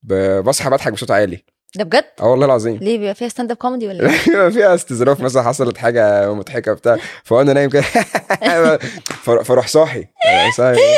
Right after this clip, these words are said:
Speaker 1: فا إيه ده، إيه ده، إيه الضحك أوي ده وأنا نايم؟ إيه الحوار ده؟ <laughs> أنا عبيط ولا إيه؟
Speaker 2: لا، أنا ساعات بقفش نفسي لو أنا نايمة في سفر،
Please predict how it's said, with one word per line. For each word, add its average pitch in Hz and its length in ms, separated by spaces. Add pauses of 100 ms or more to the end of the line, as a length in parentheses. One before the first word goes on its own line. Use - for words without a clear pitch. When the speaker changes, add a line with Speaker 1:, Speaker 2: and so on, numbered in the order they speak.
(440)
Speaker 1:
فا 131 300
إيه 113 140
ده، 113 100
إيه 107 100
ده، 107 120
إيه 113 60
الضحك 107 340
أوي 104 220
ده 101 160
وأنا 107 140
نايم؟ 107 240
إيه 98 80
الحوار 107 320 (100)
ده؟ 98 180
<laughs> - 60
أنا 135 80
عبيط 131 300
ولا 104 220
إيه؟ 104 60 (520)
Speaker 2:
لا، 277 80
أنا 277 160
ساعات 277 180
بقفش 302 400
نفسي 302 520
لو 214 140
أنا 233 200
نايمة 247 260
في - 80
سفر، 285 340